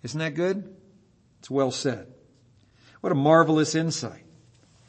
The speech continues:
Most of us have food in our pantries and enough food in our fridge to last our families a week or two at least. Some of us probably have emergency rations and have enough food on our property to last us a month or two.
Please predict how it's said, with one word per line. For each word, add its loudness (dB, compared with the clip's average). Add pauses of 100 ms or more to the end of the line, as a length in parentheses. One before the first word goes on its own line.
(240)
Most 6
of 4
us 0
have 0
food 4
in 2
our 4
pantries -2
and 0
enough 0
food 2
in -2
our 2
fridge 0
to -2
last 2
our 0
families -2
a 0
week 2
or 2
two -2
at -6
least. -4 (480)
Some 0
of 2
us 0
probably 2
have 2
emergency 0
rations 0
and -4
have 2
enough -2
food 0
on 4
our 0
property 0
to -2
last 2
us -8
a -4
month 0
or 0
two. -10